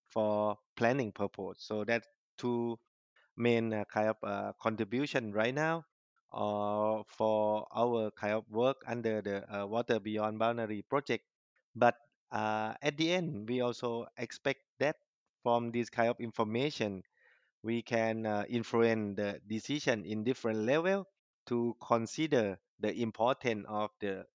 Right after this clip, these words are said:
ecosystem and biodiversity in the development plan.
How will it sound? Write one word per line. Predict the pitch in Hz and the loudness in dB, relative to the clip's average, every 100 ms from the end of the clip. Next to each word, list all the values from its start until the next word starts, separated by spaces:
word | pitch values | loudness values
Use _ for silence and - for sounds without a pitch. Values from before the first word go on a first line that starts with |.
| _ - | _ -18
ecosystem | 104 110 - 147 - 117 101 | -6 -4 -2 -4 0 0 0
and | 98 101 101 | -6 -6 -4
biodiversity | 110 107 110 123 - 117 98 _ _ _ | -2 -2 -4 -4 -2 -4 -4 _ _ _
in | 127 107 | -6 0
the | 104 | 0
development | 101 120 120 98 104 113 | 2 2 2 2 -2 -4
plan. | - 98 87 | -2 -2 -4